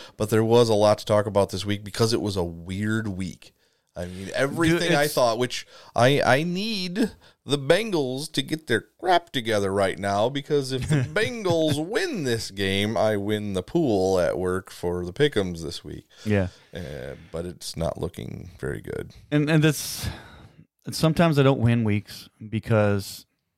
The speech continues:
Speaker 2: I have consistent players and they don't have this boom of a, of a offensive day. But then there's weeks like this week where if you have consistent players, you know you're going to get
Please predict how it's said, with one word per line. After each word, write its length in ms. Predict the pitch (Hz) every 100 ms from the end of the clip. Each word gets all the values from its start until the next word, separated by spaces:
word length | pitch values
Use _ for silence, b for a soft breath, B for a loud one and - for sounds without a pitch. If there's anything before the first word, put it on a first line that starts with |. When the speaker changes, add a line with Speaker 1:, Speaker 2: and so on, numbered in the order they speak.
| _
Speaker 2:
I 120 | 110
have 280 | 104 104 113
consistent 500 | 120 123 120 120 113
players 340 | 113 117 123 117
and 100 | 104
they 60 |
don't 200 | 104 98 _ _ _ 117
have 180 | 110
this 180 | 107 104
boom 460 | 98 98 113 117 117
of 160 | 110
a, 260 | 104 95 90 - _ _
of 160 | 101 95
a 240 | 92 87 -
offensive 480 | 98 95 104 101 95
day. 320 | 95 101 120 b b b b b b -
But 80 | 110
then 100 | 139
there's 180 | 170 127
weeks 320 | 135 131 -
like 240 | 107 101
this 200 | 98 101
week 340 | - 139 - _ _ _ -
where 140 | 113
if 120 | 110
you 60 | 113
have 280 | 110 117 127
consistent 500 | 120 - 117 110 101
players, 420 | 104 113 135 - b b b b b _
you 200 | 110 123
know 220 | 123 123
you're 140 | 135 117
going 260 | 110 113
to 80 | 104
get 300 | 101 113 107